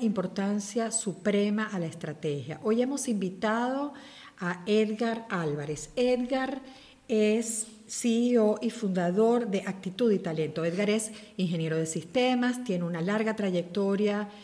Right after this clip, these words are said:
empresarial, sobre todo en el área de las telecomunicaciones, y tiene, como pude, eh, estar en contacto con él, una caja de herramientas con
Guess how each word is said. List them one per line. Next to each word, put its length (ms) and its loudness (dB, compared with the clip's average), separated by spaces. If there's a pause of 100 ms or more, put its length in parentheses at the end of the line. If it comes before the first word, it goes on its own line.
(160)
empresarial, 920 0
sobre 240 -2
todo 220 -2
en 80 0
el 100 -2
área 220 -2
de 100 0
las 140 -6
telecomunicaciones, 1080 -2 (380)
y 140 2
tiene, 440 4
como 320 0
pude, 580 4
eh, 280 2
estar 340 0
en 100 2
contacto 520 -2
con 160 0
él, 200 0
una 220 2
caja 340 -2
de 100 2
herramientas 920 0
con 320 -2